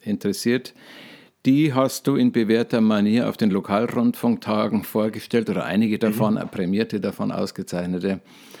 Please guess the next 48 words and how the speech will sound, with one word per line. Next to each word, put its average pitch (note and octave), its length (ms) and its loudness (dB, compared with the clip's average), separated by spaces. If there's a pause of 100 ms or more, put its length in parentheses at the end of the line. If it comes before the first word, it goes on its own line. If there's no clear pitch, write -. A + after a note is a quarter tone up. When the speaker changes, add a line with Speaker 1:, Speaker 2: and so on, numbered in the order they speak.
(400)
Speaker 1:
Ähm, F#2+ 800 2
das G#2+ 180 0
heißt, - 480 -2 (340)
da G#2+ 460 0 (560)
ist D3 280 0
und A#2+ 200 0
bleibt G#2+ 320 0
erstmal A#2 380 0
alles G#2+ 320 0
beim G2+ 340 0
Alten, G#2 460 -2
aber A#2+ 260 0
es - 200 -6
gibt - 180 -2
auch G#2+ 100 -2
einiges G#2+ 460 -2
Neues F#2+ 640 0
bei F2 220 -4
Broadcast E2 520 -8
Future. - 400 -10
Erzähl G2+ 360 -4
doch F2+ 180 -8
dazu E2+ 380 -10
mal F2 140 -8
ein D#2 60 -8
bisschen. - 360 -14
Speaker 2:
Genau, G2 600 0
zum - 240 -6
einen A#2 340 -2
haben A2 200 0
wir G#2 300 0
die, G2 300 -8
die - 100 -10
be-, F#2 320 -4
bisher F#2 380 -4
bewährten F#2+ 640 -2
Dinge A2+ 340 2
auf G2 160 -4
der G#2 120 0
Plattform, F#2+ 500 -2
auf F#2 160 -8
der F#2+ 140 0
broadcast F#2 540 -4
future G2+ 380 -2
D F#2+ 280 -2
E - 20 -4
mit G#2 260 0
übernommen, G#2 600 0